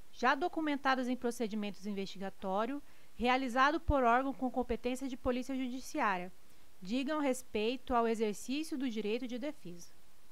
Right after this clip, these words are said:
Mas é importante ressaltar que o defensor não terá acesso aos elementos de prova que ainda não tenham sido documentados nos autos do I P, como é o caso de uma interceptação telefônica ainda em curso e que não foi juntada ao I P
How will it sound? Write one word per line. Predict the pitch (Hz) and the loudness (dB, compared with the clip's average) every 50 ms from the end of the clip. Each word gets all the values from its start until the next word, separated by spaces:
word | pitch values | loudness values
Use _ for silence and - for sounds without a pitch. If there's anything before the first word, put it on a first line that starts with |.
| - - - | -10 -8 -6
Mas | 196 190 185 185 185 190 208 269 330 - - - - - - - - - - - - - - | -4 -2 0 0 2 0 0 -2 -2 -4 -8 -10 -10 -10 -10 -10 -10 -10 -10 -10 -10 -4 0
é | 240 | 0
importante | 247 262 - 277 269 262 - 320 370 359 - | 2 4 4 4 4 4 4 2 2 2 2
ressaltar | 349 330 302 294 - 262 220 202 - - 220 233 262 269 247 - | 2 2 2 4 4 2 2 2 2 2 2 4 4 4 2 2
que | - 254 | -2 -4
o | 220 | -2
defensor | 254 262 - - 247 247 - - 254 262 | -2 -2 0 0 -2 -2 0 2 2 2
não | 247 233 226 226 240 262 311 359 | 4 2 2 2 2 2 0 0
terá | - - 349 320 311 294 | 0 2 4 6 6 6
acesso | 277 - - - 240 214 220 240 262 - - - | 4 2 -2 -2 2 2 4 2 2 0 -2 2
aos | 262 254 254 254 240 | 4 4 4 4 4
elementos | 254 254 254 247 233 240 247 - 254 220 | 2 2 2 2 0 0 0 -2 -2 -2
de | 233 | -2
prova | 240 - - 220 214 220 240 240 254 254 | -4 -2 2 2 4 4 4 2 0 -2
que | 254 - - 247 | -2 -2 -2 0
ainda | 226 233 254 262 269 262 | 0 2 0 0 0 0
não | 247 240 240 247 269 330 359 | 0 0 2 2 0 0 -2
tenham | - - 269 262 269 277 285 | -2 -2 0 0 0 0 -2
sido | 269 - - 254 254 254 254 240 | -4 -4 -4 -4 -4 -2 -2 0
documentados | 233 247 247 - 240 233 233 226 - 220 196 208 226 220 240 247 240 226 - - - - | 0 0 0 0 -2 -2 -2 -2 0 2 2 2 2 2 -2 -4 -4 -6 -8 -10 -10 -8
nos | - 220 226 233 196 196 | -4 -2 -2 0 2 4
autos | 208 208 233 233 - 247 214 | 6 6 4 2 -2 -6 -4
do | 208 247 | -4 -4
I | 262 | -4
P, | 247 - - 180 160 151 - - - - | -4 -4 -6 -6 -6 -6 -8 -8 0 6
como | - 285 339 370 359 | 6 6 8 8 6
é | 320 | 6
o | 294 277 | 6 6
caso | - - 247 262 294 302 294 247 233 254 | 4 6 6 8 8 8 6 4 2 0
de | 226 220 | 2 2
uma | 254 254 254 269 | 2 2 2 2
interceptação | 285 311 - 359 349 330 - 330 320 - - - 269 262 - 294 269 277 | 2 2 4 4 4 4 2 0 0 0 2 2 2 2 4 0 0 0
telefônica | - 269 262 254 - - 240 240 254 262 269 - - 254 | 2 0 0 0 -2 -2 0 0 0 0 0 0 2 2
ainda | 247 247 240 254 277 247 | 2 2 2 0 0 0
em | 269 269 | -2 -2
curso | 262 - - - 269 285 311 311 - - 302 302 | -4 -4 -4 -2 0 0 0 -2 -2 -6 -6 -4
e | - 254 | -4 -4
que | - 277 | -2 0
não | 254 294 339 370 | 0 2 0 2
foi | - 339 311 311 285 | 4 4 4 4 4
juntada | 285 285 254 - 254 240 254 262 240 269 | 2 0 2 4 4 4 4 4 4 2
ao | 269 285 | 2 2
I | 302 | 0
P | 302 - - 226 220 214 220 | -2 -2 -2 -2 -2 -2 -2